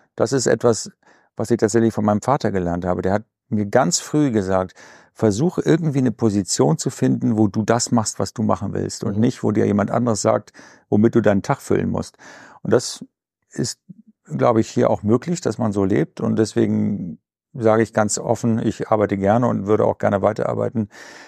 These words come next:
Speaker 1: Aber ich bin auch in dem schönen Alter, ich bin sechzig geworden. Und das ist ein tolles Alter. Warum? Weil ich das erste Mal eine gewisse Ruhe verspüre,
Speaker 2: Mhm.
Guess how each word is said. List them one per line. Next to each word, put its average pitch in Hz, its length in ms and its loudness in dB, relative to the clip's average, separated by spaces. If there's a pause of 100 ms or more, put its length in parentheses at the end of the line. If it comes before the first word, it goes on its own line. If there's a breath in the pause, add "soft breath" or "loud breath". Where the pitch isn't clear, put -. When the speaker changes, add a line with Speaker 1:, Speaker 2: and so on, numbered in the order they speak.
(140 loud breath)
Speaker 1:
Aber 110 260 2
ich - 100 -6
bin - 220 2
auch - 340 2
in 113 220 0
dem 101 240 2 (280 soft breath)
schönen 160 460 2
Alter, 101 340 -2
ich 104 100 -8
bin 98 160 -4
sechzig 117 420 0
geworden. - 500 -8
Und 117 140 -6
das 95 80 -2
ist 95 160 -6
ein 95 80 -8
tolles 117 260 0
Alter. 104 400 -2
Warum? 104 400 2 (480 loud breath)
Weil 113 120 2
ich - 60 -10
das 113 160 0
erste 151 360 0
Mal 120 280 2
eine 104 300 -4
gewisse 104 440 0
Ruhe 113 360 4
verspüre, 95 800 0
Speaker 2:
Mhm. 127 100 -6